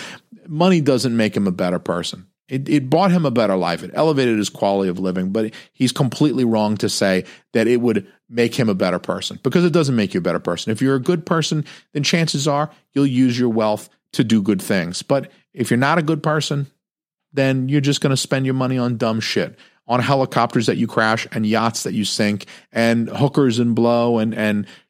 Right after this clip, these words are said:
S T D treatments. And that's what it, that's what happens in this film. Now, that doesn't mean that this is a bad film. As I said at the outset, this is an incredible film. And Eileen Jones wrote an opinion article t-,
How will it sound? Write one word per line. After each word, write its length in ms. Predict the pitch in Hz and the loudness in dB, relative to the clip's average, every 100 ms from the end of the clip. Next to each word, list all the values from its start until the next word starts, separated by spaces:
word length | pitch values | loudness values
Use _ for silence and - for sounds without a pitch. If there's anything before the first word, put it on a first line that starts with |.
| _ - | _ -4
S 220 | 123 135 | 0 0
T 120 | - 127 | 0 2
D 160 | 110 | 2
treatments. 540 | 95 90 90 95 - - | 0 -4 -4 -12 -18 -6
And 140 | 123 123 | 0 2
that's 220 | 123 - | 0 0
what 120 | 120 | 0
it, 200 | 104 131 | 0 -2
that's 240 | 127 120 - | -2 -2 -2
what 100 | 117 | 0
happens 400 | 107 95 95 90 | 0 0 -4 -4
in 80 | |
this 140 | 87 - | -6 -6
film. 260 | 90 76 - _ | -6 -6 -10 _
Now, 240 | 170 160 - - - - - | -2 -2 -2 -8 -16 -10 -4
that 160 | 196 | 0
doesn't 220 | 202 185 175 | 2 0 2
mean 140 | 160 | 0
that 60 | 147 | 0
this 120 | 135 | 0
is 60 | |
a 40 | 139 | 0
bad 240 | 143 131 | 0 -2
film. 280 | - 139 - _ _ _ - | -2 -4 -6 _ _ _ -4
As 140 | 151 156 | 0 0
I 40 | |
said 200 | 151 160 | 0 0
at 80 | 120 | 0
the 100 | 131 | 0
outset, 420 | 190 - 110 - - _ _ _ _ _ _ | 0 0 -4 -6 -20 _ _ _ _ _ _
this 140 | - 147 | -2 0
is 80 | 156 | 0
an 80 | |
incredible 380 | 135 - 123 117 | -2 0 -2 -2
film. 300 | - 123 85 - - _ | -2 -2 -2 -8 -20 _
And 360 | - 156 151 - - | -2 0 0 -2 -2
Eileen 520 | 139 147 156 175 170 | 0 2 2 2 2
Jones 500 | 131 110 113 120 120 | 2 0 -2 -4 0
wrote 260 | 113 120 | 0 0
an 80 | 117 | -2
opinion 380 | 127 - 123 110 | -4 0 0 0
article 400 | 104 104 - 120 | 0 0 -2 -6
t-, 180 | - | -4